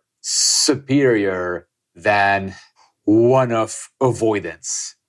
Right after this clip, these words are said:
It's like that quote that goes, I might be paraphrasing it, "Most men live a life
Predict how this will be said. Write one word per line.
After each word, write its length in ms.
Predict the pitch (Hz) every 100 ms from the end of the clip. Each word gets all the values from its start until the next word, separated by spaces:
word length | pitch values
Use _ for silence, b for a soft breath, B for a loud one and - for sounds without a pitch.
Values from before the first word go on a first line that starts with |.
| _ -
It's 220 | 123 -
like 240 | 143 131 -
that 360 | 120 117 _
quote 680 | - - 123 117 110 101 95 - - _ _ _ _ -
that 240 | 113 113 107
goes, 1000 | 120 113 110 107 107 98 - - - _ _ _ _ _ _ _ _ -
I 100 | 117
might 320 | 123 147 135
be 800 | 135 120 113 107 101 98 95 90 _ _ _ -
paraphrasing 760 | 123 113 - 107 104 95 98
it, 420 | 98 95 92 - - _ _ _ _ _ _
"Most 1040 | 92 104 113 117 120 120 123 131 131 -
men 640 | 113 110 110 107 101 95 90 _ _ _ _ -
live 340 | 101 107 113
a 60 | 107
life 800 | 104 104 101 101 - - -